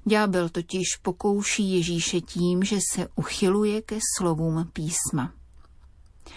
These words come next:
Musíme si zachovat vnitřní jasnozřivost, abychom si vybrali cestu, která skutečně vede ke štěstí, a pak usilovat o to, abychom se na pouti nezastavili.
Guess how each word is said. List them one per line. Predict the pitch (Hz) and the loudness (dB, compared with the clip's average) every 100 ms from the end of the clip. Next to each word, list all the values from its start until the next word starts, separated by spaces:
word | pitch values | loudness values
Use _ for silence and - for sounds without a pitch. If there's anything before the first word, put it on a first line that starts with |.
| - - - - | -16 -16 -12 0
Musíme | 196 - 233 262 | 2 4 4 4
si | - 254 | 2 0
zachovat | 202 - 208 185 196 - | -2 -2 -2 0 0 0
vnitřní | 202 175 185 170 - 208 208 214 190 | -2 0 2 0 0 2 4 4 2
jasnozřivost, | 180 - - 240 208 165 151 143 - - - | 0 0 2 4 2 0 -4 -4 -6 -6 -4
abychom | 180 170 165 185 170 165 - | -2 -2 -2 0 0 -2 -2
si | 196 | 0
vybrali | 180 165 156 147 | 0 0 -2 -4
cestu, | - - 190 - 196 185 - - | -4 -2 -2 0 0 0 -2 -14
která | - - 233 233 - | -6 2 2 2 0
skutečně | 220 - 208 - 220 214 | -2 0 0 2 2 2
vede | 190 170 170 180 | 2 0 0 0
ke | - 208 | -2 -4
štěstí, | - - 196 - - - - 160 - - - - - - | -4 -2 -2 -2 -4 -6 -6 -6 -10 -20 -20 -18 -12 -2
a | 233 | 0
pak | 240 240 - | 2 0 0
usilovat | 233 - - 175 156 151 - | -2 0 2 2 0 -4 -6
o | |
to, | 185 - 175 175 - - - - | -6 0 -2 -2 -10 -18 -10 0
abychom | 196 226 - 226 226 | 2 2 2 2 2
se | - 220 | 0 2
na | 214 | 0
pouti | - 180 170 - 180 160 | 0 -2 -2 -2 -2 0
nezastavili. | 170 175 156 160 - 160 165 147 | 0 0 0 -4 -2 -4 -2 -2